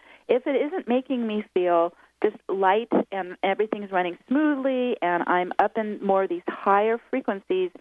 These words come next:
where I feel more of the bliss, of the joy, of just feeling connected to the universe, of feeling one with all that is. If I'm not feeling that, that means then I've got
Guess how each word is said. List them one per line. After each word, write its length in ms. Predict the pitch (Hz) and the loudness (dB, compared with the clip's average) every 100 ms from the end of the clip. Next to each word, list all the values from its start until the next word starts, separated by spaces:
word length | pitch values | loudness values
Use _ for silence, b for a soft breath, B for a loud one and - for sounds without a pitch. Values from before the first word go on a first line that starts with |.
| B B - | B B -2
where 280 | 190 180 170 | 0 2 2
I 160 | 170 185 _ | 0 0 _
feel 260 | 202 202 202 | -2 0 0
more 280 | 196 196 | 2 4
of 160 | - 180 | 2 0
the 100 | 190 | -2
bliss, 400 | 175 165 185 135 - | -2 0 0 -2 -4
of 100 | 170 165 | -8 -4
the 100 | 180 | -4
joy, 540 | - 185 175 165 165 - B B | 0 2 4 2 0 -6 B B
of 120 | 196 | -2
just 140 | 277 285 - | 0 -2 -2
feeling 260 | 320 277 | 0 -2
connected 680 | - 208 196 214 - 202 175 | -4 -4 0 0 0 -2 -2
to 260 | - 214 208 | -4 0 0
the 80 | 185 | 0
universe, 540 | 190 202 180 151 131 170 | -2 -2 0 0 -2 -6
of 80 | 170 | -4
feeling 400 | 208 202 202 196 B B - | -2 -2 -2 -4 B B -4
one 540 | 185 190 208 214 185 | 0 2 2 0 0
with 140 | 175 185 | 0 2
all 280 | - 175 190 | 4 4 4
that 200 | 196 175 | 2 0
is. 140 | 175 143 | 0 -4
If 100 | - | 0
I'm 160 | 180 247 | 2 2
not 160 | 277 - | 0 -2
feeling 320 | 285 285 262 262 | -2 0 0 0
that, 260 | 254 - | 0 2
that 240 | 220 247 240 | 0 -2 -4
means 280 | 233 233 226 | -4 -4 -2
then 280 | 165 156 170 - | 0 0 0 0
I've 220 | 180 180 | 0 2
got 200 | 175 | 2